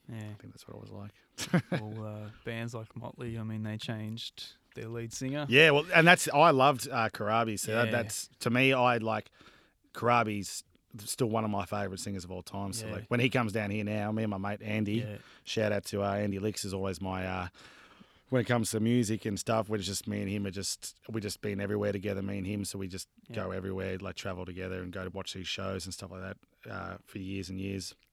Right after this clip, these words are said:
Speaker 2: Uh, and he's the singer of my band now, but
Speaker 1: Yep.
Speaker 2: yeah, just when Karabi and stuff come down, it's just, like, the greatest thing of all time.
Speaker 1: And
Speaker 2: He just,
Speaker 1: there
Speaker 2: for some reason, that voice just never changes for me. I reckon his voice
Speaker 1: Oh,
Speaker 2: is just
Speaker 1: yeah.
Speaker 2: great.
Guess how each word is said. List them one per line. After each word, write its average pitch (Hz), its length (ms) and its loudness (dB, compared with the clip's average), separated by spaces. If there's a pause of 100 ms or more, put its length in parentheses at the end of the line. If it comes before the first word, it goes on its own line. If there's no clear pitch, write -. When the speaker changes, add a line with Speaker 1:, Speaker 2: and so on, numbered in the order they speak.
(100)
Speaker 2:
Uh, 92 40 -6
and 92 160 -8
he's 95 180 -6
the 95 40 -12
singer 95 280 -4
of 92 80 -6
my 92 100 -8
band 92 280 -8
now, 101 200 -4
but 98 160 -6 (240)
Speaker 1:
Yep. 110 160 -14 (160)
Speaker 2:
yeah, 104 160 2
just 95 200 -6 (100)
when 107 160 -2
Karabi 92 420 -4
and 95 100 -4
stuff - 220 -10
come 87 160 -12
down, 92 240 -8
it's 92 140 -10
just, - 180 -8
like, - 80 -14
the 92 80 -16
greatest 90 320 -10
thing 95 100 -12
of 87 80 -14
all 87 120 -14
time. 92 300 -10 (180)
Speaker 1:
And 156 60 0
Speaker 2:
He 147 40 6
just, 147 220 4
Speaker 1:
there 151 80 -6
Speaker 2:
for 104 60 -6
some 147 200 4
reason, 131 140 4
that 123 120 4
voice 110 300 2
just 101 140 -8
never 107 160 -2
changes 104 420 -4
for 95 80 -10
me. 92 140 -8
I 90 100 -8
reckon 90 240 -12
his 90 80 -10
voice 95 300 -8
Speaker 1:
Oh, - 20 -14
Speaker 2:
is 107 80 -12
just 123 140 -8
Speaker 1:
yeah. 110 120 -6
Speaker 2:
great. 92 180 -8